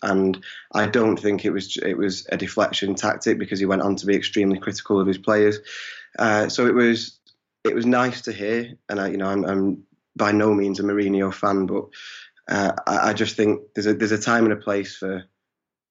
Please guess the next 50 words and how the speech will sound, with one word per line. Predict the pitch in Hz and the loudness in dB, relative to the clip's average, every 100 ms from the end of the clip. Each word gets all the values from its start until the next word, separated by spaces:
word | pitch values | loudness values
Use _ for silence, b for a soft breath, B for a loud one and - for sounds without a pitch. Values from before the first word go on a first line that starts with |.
| _ _ _ _ _ - | _ _ _ _ _ -6
uh, | 98 95 76 | -2 -2 -2
you | 87 95 | -2 0
know, | 87 | 0
mind | 98 95 95 90 | 0 2 0 0
games, | 98 92 92 | 0 2 2
if | 92 | 0
that's | 98 92 - | -2 -2 -2
what | 90 | -4
we | |
call | 101 98 90 | -4 -2 0
them, | 95 95 | 2 2
or | 90 87 | 2 0
for, | 101 95 92 92 B B B | 0 2 2 -2 B B B
for | 113 | 0
having | 104 98 | 0 2
the | 95 | 0
petty | 95 101 92 95 | -2 -4 -4 -4
digs. | 90 90 - - - | -2 -4 -6 -10 -2
And | 95 95 92 - B B B _ _ | 2 4 2 0 B B B _ _
when | - 113 107 | -2 2 2
a | 104 | 2
team | - 104 101 | 2 2 4
wins | 101 101 | 2 0
the | 98 | -2
league, | 98 101 95 90 - _ _ _ _ _ _ _ _ | 0 2 2 0 -4 _ _ _ _ _ _ _ _
it's | 110 104 | 0 0
just | 110 101 | 0 -2
time | 101 101 | 0 -2
to | 98 | -2
say | 98 95 - _ - | -4 -4 -6 _ -12
congratulations, | 92 104 95 - 98 92 - 98 | -6 -4 -2 -2 0 0 0 0
regardless | 104 113 110 107 101 | 2 2 2 2 -2
of | 98 | -4
whether | 101 98 | -4 -2
that's | 90 | -4
your | - | -4
biggest | 98 92 - | -4 -2 0
rival | 98 95 | 0 0
or | 92 | 0
not. | 92 92 | 0 0
You | 98 | -2
just | 95 92 | -2 -4
have | 95 | -6
to | 98 | -4
hold | 95 | -4
your | 95 | 0
hands | 92 95 | 2 4
up | 95 95 | 2 0
and | |
accept | 98 - - - - | -2 0 -2 -2 -6